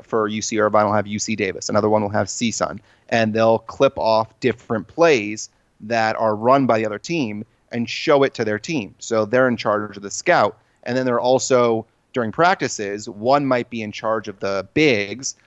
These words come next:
another one might be in charge of the guards. So everyone has, like you said, an individual role on the staff where they're doing something where it's specialized and it's not just overarching like the, like Doc Rivers has to do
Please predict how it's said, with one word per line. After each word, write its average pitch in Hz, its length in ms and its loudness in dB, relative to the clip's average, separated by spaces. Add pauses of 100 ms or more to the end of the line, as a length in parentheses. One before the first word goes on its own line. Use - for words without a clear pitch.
(200)
another 120 260 2
one 123 120 4
might 113 180 2
be 113 140 -8 (100)
in 113 100 -8
charge 107 300 -4
of 104 60 -12
the 98 80 -6
guards. 117 540 2 (180)
So 131 140 -2
everyone 165 320 4
has, 127 420 -2
like 107 160 -4
you 101 100 -14
said, 170 280 4
an 117 160 -6
individual 123 720 -4
role 131 640 2 (300)
on 131 240 2
the 113 80 -4
staff 123 500 0
where 120 80 -6
they're 113 100 -6
doing 143 320 -4
something 113 600 -2 (300)
where 113 380 0
it's - 320 -4
specialized - 920 -4 (200)
and 117 120 -2
it's 113 140 -2
not 127 380 2
just 113 300 0
overarching 117 840 2
like 107 220 -2
the, 101 140 -16 (180)
like 120 200 -4
Doc - 200 -2
Rivers 156 340 2
has 104 200 -2
to 101 80 -6
do 98 280 -8